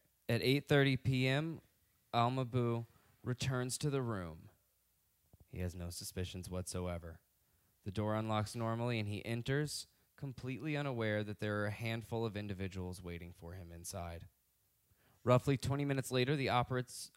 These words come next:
operatives in room two thirty, Almabu's room, exit the room and return to room two thirty-seven. Within moments, they begin to exit the hotel one by one with all their belongings in tow.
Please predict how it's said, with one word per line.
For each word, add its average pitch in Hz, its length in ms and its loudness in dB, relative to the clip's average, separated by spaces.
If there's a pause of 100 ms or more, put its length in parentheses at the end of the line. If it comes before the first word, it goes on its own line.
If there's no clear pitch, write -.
(120)
operatives 127 460 0
in 131 100 -4
room 127 280 -2
two 127 220 -4
thirty, 139 460 -2 (240)
Almabu's 107 540 -4
room, 120 300 -4 (1000)
exit 123 400 4
the 117 120 2
room 92 420 0
and 113 140 -4
return 117 340 0
to 113 60 0
room 110 240 0
two 117 180 -2
thirty-seven. 98 680 -4 (580)
Within 107 260 -2
moments, 123 380 0
they 117 120 -2
begin 107 260 -2
to 104 120 0
exit 117 260 -2
the 117 120 2
hotel 117 380 0
one 120 260 -4
by 117 140 2
one 107 360 -2
with 104 160 -2
all 98 160 2
their 98 120 -2
belongings 92 600 -6
in 87 140 -10
tow. - 320 -10